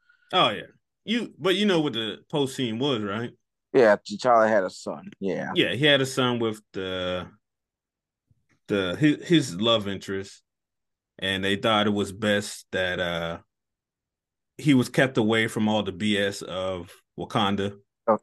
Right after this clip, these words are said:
Speaker 2: yep, yep, yep.
Speaker 1: Uh,
Speaker 2: Yeah.
Speaker 1: and, and I, I, I said this to you before. It was,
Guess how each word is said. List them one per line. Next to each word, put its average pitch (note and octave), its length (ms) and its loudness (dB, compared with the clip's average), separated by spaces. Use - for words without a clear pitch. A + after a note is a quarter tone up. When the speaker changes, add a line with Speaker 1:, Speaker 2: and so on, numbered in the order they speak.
Speaker 2:
yep, G#2 220 2
yep, - 240 4
yep. F#2 140 2
Speaker 1:
Uh, - 60 -18
Speaker 2:
Yeah. E2+ 380 -2
Speaker 1:
and, G3 380 6
and G3+ 140 8
I, G3 120 8
I, - 160 2
I - 40 6
said - 600 -2
this E3 280 0
to - 160 -4
you D3+ 120 0
before. G#2+ 640 -2
It F3+ 100 6
was, E3 460 2